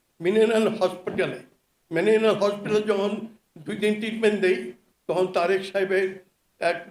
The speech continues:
ভদ্রলোক আইসা উনার নিয়ে গেলেন ইয়া, উত্তরা মেডিকেলে। উত্তরা মেডিকেলে নিয়ে উনার ট্রিটমেন্ট করার পরে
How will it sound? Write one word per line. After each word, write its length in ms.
ভদ্রলোক 500
আইসা 440
উনার 280
নিয়ে 200
গেলেন 420
ইয়া, 160
উত্তরা 500
মেডিকেলে। 540
উত্তরা 400
মেডিকেলে 520
নিয়ে 120
উনার 320
ট্রিটমেন্ট 380
করার 220
পরে 300